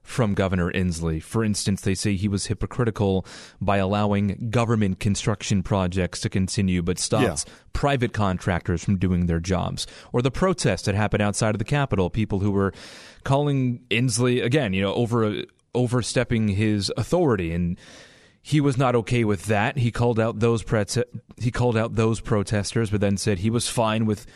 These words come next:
Speaker 1: you know, the racial injustice demonstrations.
Speaker 2: Yeah.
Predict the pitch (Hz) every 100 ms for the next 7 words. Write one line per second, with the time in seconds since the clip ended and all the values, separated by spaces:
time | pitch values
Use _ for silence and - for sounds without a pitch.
0 | - 143 107 101 98 107 123 117 110 139
1 | 165 - 95 - 85 82 80 98 82 -
2 | - - - _ _ 135 127